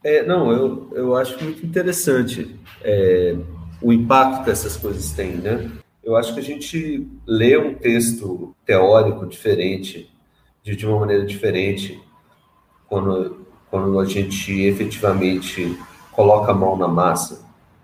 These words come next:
né? Então, tem um, um trecho do, do, do Michel Dissertot que eu, que eu sempre lembro, que eu acho muito bonito, e eu, e eu escrevo assim até hoje por conta desse trecho,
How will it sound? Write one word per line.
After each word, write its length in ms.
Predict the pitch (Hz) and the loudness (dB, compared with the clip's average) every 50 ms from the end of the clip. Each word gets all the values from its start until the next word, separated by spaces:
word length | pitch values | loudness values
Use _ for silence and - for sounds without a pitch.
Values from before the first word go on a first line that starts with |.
| _ | _
né? 260 | - 95 98 104 107 - - - _ _ _ _ _ - | -6 -2 -2 -2 -4 -6 -12 -18 _ _ _ _ _ -14
Então, 200 | 110 - 123 117 | -6 -2 -2 -2
tem 200 | 117 - 135 135 | 0 0 0 0
um, 280 | 143 147 143 - - 127 | 0 0 -4 -4 -6 -8
um 40 | 123 - | -8 -4
trecho 500 | - 120 117 135 143 - - - 135 120 | 0 4 4 4 4 4 2 0 -2 -4
do, 480 | 110 110 104 101 101 98 92 90 98 - - | 0 0 0 2 2 2 0 -2 -4 -6 -4
do, 520 | 98 95 92 92 90 90 90 87 87 - - | -2 0 0 0 0 0 -2 -4 -4 -6 -6
do 80 | 98 101 | -6 -6
Michel 320 | 95 98 98 98 98 95 | -4 -4 0 2 2 2
Dissertot 720 | 95 - - 95 - - - - 107 110 127 127 131 - | 2 0 -4 -4 -6 -6 -6 0 2 2 2 2 0 -2
que 60 | - 110 | -4 -4
eu, 160 | 101 - - - - _ _ | -4 -4 -6 -12 -20 _ _
que 80 | - | -6
eu 80 | 110 107 107 | -4 -4 -2
sempre 320 | - 139 143 143 147 135 | 0 0 0 2 2 4
lembro, 420 | 110 107 113 120 123 120 110 101 104 | 6 6 6 6 6 4 0 -2 0
que 80 | - | 4
eu 60 | 104 | 4
acho 180 | 101 98 - - | 4 4 2 -2
muito 180 | 113 120 113 - | -4 -6 -4 -2
bonito, 520 | - 120 104 101 101 - 98 98 - 98 | -2 -2 0 0 0 0 0 0 -2 0
e 100 | 95 95 | 2 4
eu, 260 | 98 101 101 98 - - - - _ _ - | 4 4 4 2 -4 -16 -20 -20 _ _ 2
e 60 | 107 | 4
eu 280 | 104 104 107 107 107 107 | 4 6 6 4 4 2
escrevo 540 | - - - - 104 104 107 107 110 107 | -2 -4 0 2 4 6 6 6 6 4
assim 260 | 101 - - - 98 101 | 4 2 2 0 2 2
até 180 | 101 101 113 | 4 4 6
hoje 380 | 113 107 101 101 104 101 - - - | 6 6 8 6 6 4 2 -4 -10
por 140 | - - - | -14 -20 -12
conta 320 | - - 113 110 107 117 110 | -4 0 0 0 0 0 0
desse 280 | 101 101 98 - - | 0 0 -2 -2 -4
trecho, 400 | - 98 95 98 107 104 101 - | -6 -4 -2 -2 -2 -4 -6 -8